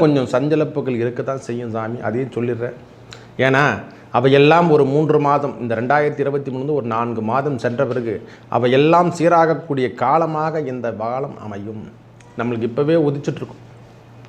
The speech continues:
தொழில்ல ஏன்னா வேற என்ன பிசினஸ் பண்ணலாமா, உயர்ந்த எண்ணத்தை கொடுப்பாரையா, எதனா ஒரு பிசினஸ் பண்ணி பெரிய லெவலுக்கு வரலாமான்னு சொல்லிட்டு புதிய புதிய மாற்றங்கள் ஏற்படுத்தக்கூடிய காலமாக இந்த எண்ணத்தை முதலே கொடுத்துருவார். அவர் வந்து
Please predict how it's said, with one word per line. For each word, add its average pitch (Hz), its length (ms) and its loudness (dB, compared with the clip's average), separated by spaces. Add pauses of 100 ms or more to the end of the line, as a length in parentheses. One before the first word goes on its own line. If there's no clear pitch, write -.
(480)
தொழில்ல 151 380 6
ஏன்னா 139 180 2
வேற 123 140 6
என்ன 135 120 -2 (240)
பிசினஸ் 123 320 -8
பண்ணலாமா, 123 420 -2 (680)
உயர்ந்த 190 320 6 (120)
எண்ணத்தை 165 320 4
கொடுப்பாரையா, 151 540 6
எதனா 135 260 0
ஒரு 135 120 -4
பிசினஸ் 135 320 -6
பண்ணி 139 260 -2
பெரிய 135 220 0
லெவலுக்கு 135 300 2
வரலாமான்னு 143 540 0
சொல்லிட்டு 127 300 -4
புதிய 143 300 -2
புதிய 139 180 0 (100)
மாற்றங்கள் 147 500 0 (120)
ஏற்படுத்தக்கூடிய 127 680 -4 (160)
காலமாக 139 640 -2
இந்த 117 120 -4 (100)
எண்ணத்தை 190 360 2
முதலே 160 280 2
கொடுத்துருவார். 165 400 -2 (840)
அவர் 113 220 2
வந்து 156 160 4